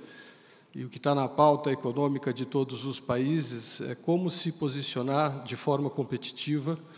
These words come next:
para atuar na, na economia digital. É,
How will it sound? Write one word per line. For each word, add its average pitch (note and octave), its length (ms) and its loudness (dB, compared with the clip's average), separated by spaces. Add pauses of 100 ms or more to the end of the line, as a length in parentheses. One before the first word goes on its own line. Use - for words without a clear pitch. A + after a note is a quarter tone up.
(560)
para C#3+ 220 4
atuar C#3+ 560 4
na, C#3 420 -2
na C3 160 -4
economia C3 500 2
digital. A#2 760 -4 (840)
É, C3+ 160 -10